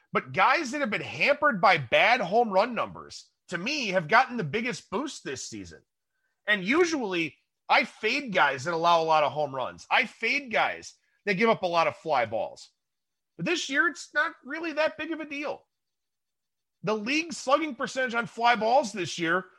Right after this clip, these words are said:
according to Fangraphs, is seven oh two. It was seven fifty-six last year,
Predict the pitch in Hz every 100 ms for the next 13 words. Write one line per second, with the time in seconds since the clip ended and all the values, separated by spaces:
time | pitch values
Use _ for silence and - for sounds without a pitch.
0 | _ _ _ - - 233 226 160 208 269
1 | 214 160 180 - - _ _ - 220 -
2 | - 269 277 269 262 - 240 285 160 _
3 | _ _ _ _ _ 233 262 269 - 262
4 | 285 302 220 285 277 254 226 - 262 -
5 | 220 254 285 - 208 196